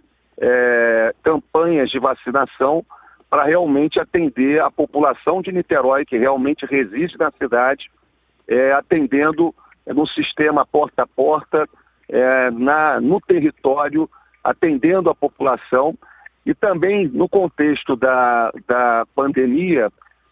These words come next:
nós desenvolvemos um conjunto de tecnologias, é, com o smartphone, com aplicativos, para o teleatendimento e também para, é, o sistema de testagem,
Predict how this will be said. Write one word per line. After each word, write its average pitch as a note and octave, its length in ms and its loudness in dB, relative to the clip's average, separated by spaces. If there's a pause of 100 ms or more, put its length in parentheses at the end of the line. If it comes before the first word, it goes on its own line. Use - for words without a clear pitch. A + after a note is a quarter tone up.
nós C#3+ 300 2
desenvolvemos E3 760 0
um F3 60 2
conjunto D#3+ 520 -2
de C#3+ 140 -12
tecnologias, D3 1000 -2 (600)
é, B2+ 360 2
com E3 300 0
o D3 60 2
smartphone, D#3 880 -2
com C#3+ 580 0
aplicativos, D3+ 920 -2 (520)
para G3 320 0
o D#3+ 120 -4 (100)
teleatendimento F3+ 1120 0 (460)
e D#3+ 80 2
também F#3 460 0
para, F#3+ 560 0
é, D3 340 2
o E3 220 0
sistema F3+ 560 -2
de D#3+ 120 -6
testagem, E3+ 840 -2